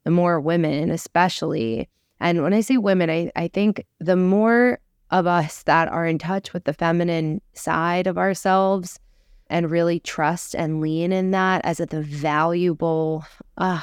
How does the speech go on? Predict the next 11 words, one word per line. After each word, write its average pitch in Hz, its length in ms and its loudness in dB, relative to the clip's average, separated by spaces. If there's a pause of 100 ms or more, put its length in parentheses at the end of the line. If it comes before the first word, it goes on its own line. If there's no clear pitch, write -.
(120)
let's 175 180 -4
say 208 140 2
the 190 100 4
valuable 165 460 2
essence 160 420 -2
that 151 220 2
it 151 160 -4
is, 170 560 0 (960)
wow, 156 340 2
the 156 160 2
world 151 640 0